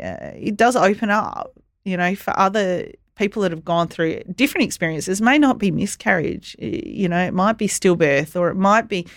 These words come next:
might just be cancer, you know. I mean, God, I've had cancer as well. And,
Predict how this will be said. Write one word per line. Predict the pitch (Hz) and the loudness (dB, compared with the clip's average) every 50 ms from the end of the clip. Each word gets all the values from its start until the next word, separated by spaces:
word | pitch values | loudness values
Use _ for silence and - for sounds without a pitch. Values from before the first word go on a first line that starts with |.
| - - _ _ _ _ | -20 -20 _ _ _ _
might | 214 226 240 - 233 | -6 -6 -4 -4 -6
just | 233 - - | -8 -10 -12
be | 170 | -12
cancer, | 165 - - 165 170 165 202 247 - - - - - - | -12 -12 -12 -10 -6 -6 -6 -6 -8 -10 -10 -10 -10 -8
you | 185 180 170 | -6 -4 -4
know. | 170 | -4
I | 170 180 202 214 | -2 -2 2 2
mean, | 233 233 233 | 4 4 4
God, | 220 262 262 247 | 4 4 4 4
I've | 208 220 240 226 | 4 2 2 0
had | - - 139 - - | -2 -6 -8 -8 -10
cancer | - 135 - 107 - - - - - 143 | -12 -12 -12 -12 -12 -14 -14 -10 -8 -8
as | - - - - | -6 -8 -8 -4
well. | 190 202 220 208 175 - - 107 160 | 0 2 2 2 0 -2 -4 -2 -2
And, | 165 170 170 170 170 | -2 -2 -2 -4 -6